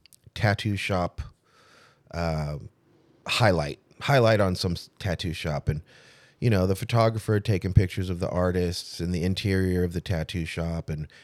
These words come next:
people getting tattooed and they're smiling and throwing up peace signs and stuff like that. And actually, I remember this one picture of this one artist. He's looking at the camera, but he's tattooing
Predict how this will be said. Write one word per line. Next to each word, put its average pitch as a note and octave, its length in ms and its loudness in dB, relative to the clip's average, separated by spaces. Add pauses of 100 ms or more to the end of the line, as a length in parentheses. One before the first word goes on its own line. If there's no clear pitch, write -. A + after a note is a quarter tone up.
(140)
people G2 280 -2
getting E2+ 440 -4
tattooed F2+ 600 2
and E2 80 -4
they're F2 100 0
smiling E2+ 640 -2
and D#2+ 180 -4 (400)
throwing F2+ 320 2
up F#2 160 2
peace F2 220 0
signs E2+ 380 -4
and E2 120 -6
stuff - 320 -8
like D#2+ 180 -6
that. D#2 320 -6 (800)
And E2+ 600 2 (360)
actually, A#2 320 4
I G2+ 60 6
remember A#2+ 360 4
this G2+ 220 2
one G2+ 240 0
picture F#2+ 420 0
of E2+ 560 -2
this E2 220 -2
one F2 240 -2
artist. E2 580 0 (240)
He's E2+ 200 -6
looking F#2+ 280 0
at E2+ 140 -2
the - 60 -12
camera, F#2+ 420 0
but E2 140 -4
he's E2 140 -6
tattooing F2+ 760 -2